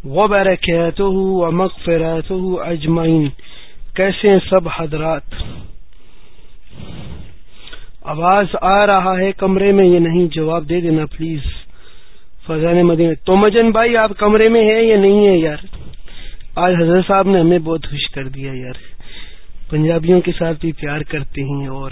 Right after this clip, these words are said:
پٹھانوں کے ساتھ بھی بالخصوص۔ تو تومجن بھائی، آپ کمرے میں ہیں یا نہیں؟ آپ نے ایک سوال پیش کیا، اس سوال کا ہم نے جواب دینا ہے۔ اگر آپ کمرے میں ہیں، اگر آپ نہیں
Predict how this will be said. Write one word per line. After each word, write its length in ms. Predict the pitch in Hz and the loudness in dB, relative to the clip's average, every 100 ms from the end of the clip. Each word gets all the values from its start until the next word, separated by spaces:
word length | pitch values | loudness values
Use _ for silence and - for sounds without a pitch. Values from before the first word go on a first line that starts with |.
| 127 - | -8 -8
پٹھانوں 400 | - - 151 165 | -8 -4 0 0
کے 120 | - 139 | -2 -6
ساتھ 280 | 143 135 - | -8 -6 -6
بھی 100 | 135 | -6
بالخصوص۔ 580 | 139 139 135 131 143 135 - - - - - - - - - - - | -8 -10 -10 -10 -12 -12 -12 -12 -12 -12 -12 -14 -14 -12 -12 -12 -10
تو 360 | 156 151 147 147 | -8 -8 -8 -6
تومجن 440 | - 180 185 208 | 0 4 4 4
بھائی، 260 | 196 202 202 | 4 2 2
آپ 180 | 175 - | 0 2
کمرے 280 | 185 190 | 2 4
میں 140 | 190 190 | 4 4
ہیں 160 | 180 | 6
یا 140 | 185 175 | 6 6
نہیں؟ 220 | 170 175 | 6 4
آپ 200 | 165 - | 2 0
نے 100 | 175 | 0
ایک 140 | 170 | 0
سوال 320 | - 151 165 175 | -2 -4 -4 -4
پیش 280 | 170 151 | -4 -4
کیا، 180 | - 165 | -4 -4
اس 80 | 156 - | -4 -6
سوال 300 | 143 151 160 | -8 -6 -6
کا 240 | 156 151 165 - - - - - - - - | -8 -10 -10 -12 -12 -12 -12 -12 -12 -12 -6
ہم 120 | 151 | 0
نے 140 | 160 156 | 0 0
جواب 460 | 143 143 160 151 | -2 -4 -6 -6
دینا 200 | 151 156 165 | -2 -2 0
ہے۔ 40 | 175 - | -2 -4
اگر 240 | 202 208 190 | -2 0 2
آپ 200 | 180 - | 0 0
کمرے 320 | 170 170 175 | 0 2 4
میں 120 | 170 | 2
ہیں، 280 | 156 160 170 | 2 0 -2
اگر 220 | 151 160 | -4 -6
آپ 240 | 160 151 151 | -6 -4 -2
نہیں 320 | 147 180 | 2 2